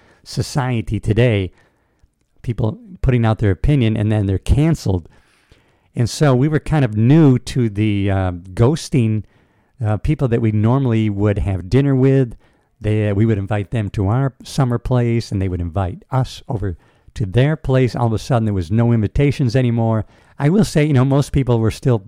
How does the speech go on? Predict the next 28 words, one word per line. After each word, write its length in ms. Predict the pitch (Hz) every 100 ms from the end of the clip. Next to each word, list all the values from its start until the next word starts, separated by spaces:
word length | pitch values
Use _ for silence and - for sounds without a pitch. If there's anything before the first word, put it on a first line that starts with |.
| 190
you 120 | 156
know, 140 | 120 -
polite. 380 | - 113 107
You 120 | 101 143
wouldn't 280 | 135 107
know 340 | 113 110 107 92 _ _ _ _ _ -
if, 200 | - -
if 200 | - -
I 100 | 104
passed 440 | - 131 135 -
them, 300 | 120 104 104
you 120 | 123 120
know, 260 | 107 98 - _ _ _ _ _ _ _ _
in 220 | - 120
town, 600 | 95 - 156 131 110 107 98 - _ _
they 100 | 117
would 100 | 107
still 280 | - - 123
be, 220 | 98 107
you 120 | 107 117
know, 100 | 92
"Hi, 240 | 110 104
how 200 | 101 98
are 120 | 98
you? 220 | 92 90 80
How 100 | -
you 160 | 104 95
doing?" 380 | 90 107 92